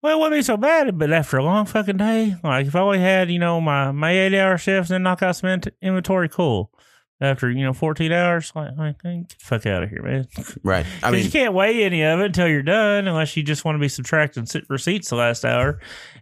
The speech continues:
Speaker 1: And really, so, so yeah, I gotta, like, wait till the, it's over to do inventory because I still got customers coming in all night.
Speaker 2: Right.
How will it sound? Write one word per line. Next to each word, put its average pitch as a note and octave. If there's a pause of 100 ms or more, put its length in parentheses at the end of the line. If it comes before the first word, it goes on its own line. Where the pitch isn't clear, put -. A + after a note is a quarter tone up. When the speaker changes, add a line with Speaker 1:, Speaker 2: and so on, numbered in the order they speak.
Speaker 1:
And B2
really, F#3
so, C#3 (640)
so G3
yeah, F#3+
I B2
gotta, D#3+
like, D#3
wait E3
till E3
the, D3
it's D3
over D#3+
to D3
do D3
inventory C#3+
because C3+
I B2+
still C#3
got B2+
customers C3+
coming A2+
in A2
all G#2
night. G2+ (580)
Speaker 2:
Right. A2